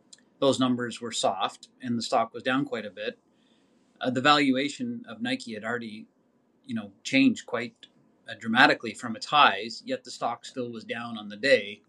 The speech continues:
So, um, you know, trying to fully understand exactly where the market is relative to expectations is,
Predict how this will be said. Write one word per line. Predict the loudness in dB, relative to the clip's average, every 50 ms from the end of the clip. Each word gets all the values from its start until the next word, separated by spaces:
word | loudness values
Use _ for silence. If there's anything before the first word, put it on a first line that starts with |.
| _ _ _ _ _ _ _ _ _ _ _ _ _ _ _ _ _ _ _
So, | 2 4 4 4 4 2 -4 -8 -12 -16 _ _ _ _ -8
um, | -6 -6 -6 -4 -2 -2 -2 -4 -6 -10 _ _ _ _
you | -8 -8
know, | -2
trying | 0 2 2 2 0 -2
to | -4 -6 -6 -8 -8 -8 -12
fully | -4 -2 0 0 0 0
understand | -2 -2 -2 -2 -4 -6 -8 -8 -6 -8 -8
exactly | -10 -6 -2 -2 -2 -2 -2 -6 -8
where | -8 -8 -8
the | -8 -6
market | -4 -4 -4 -4 -6 -12 -14
is | -14 -14 -12 -12 -12 -12 -14 _ _ _ _ _ _ _ _ _ _ _ _ _
relative | 2 2 2 2 0 -2
to | -6 -10
expectations | -10 -10 -12 -16 -16 -12 -6 -4 -2 -2 -4 -6 -10 -12 -12 -12 -12
is, | -12 -14 -12 -14 -16 -18